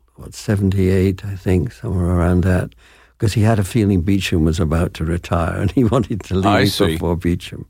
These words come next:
Speaker 2: Is it true your, your, your folks met in an orchestra pit? Playing?
Speaker 1: It's a wonderful story, and I ain't gonna change it. <laughs> Yes, they were. It's,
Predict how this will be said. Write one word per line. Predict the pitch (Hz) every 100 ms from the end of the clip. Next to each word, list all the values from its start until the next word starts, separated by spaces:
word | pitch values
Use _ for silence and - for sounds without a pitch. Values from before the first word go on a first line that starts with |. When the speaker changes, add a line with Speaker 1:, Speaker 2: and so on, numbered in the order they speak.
| _
Speaker 2:
Is | 135 147
it | 151
true | 214
your, | 196 160
your, | 160 151 -
your | - 139
folks | - 170 -
met | 143 160
in | 143
an | 135
orchestra | 170 196 - 202
pit? | - 240 262 _ _ _ _ _ _ _ _
Playing? | - 175 202
Speaker 1:
It's | 131 -
a | 110
wonderful | 113 117 107 - 90
story, | - 107 95 87
and | 82 87
I | 92
ain't | 101 98
gonna | 92 90 85
change | - 104 87 95 -
it. | 117 - -
<laughs> | 110
Yes, | 107 -
they | 120
were. | 120 110 262
It's, | - 254 294 - 330 349 269 262 311 269 - 254 240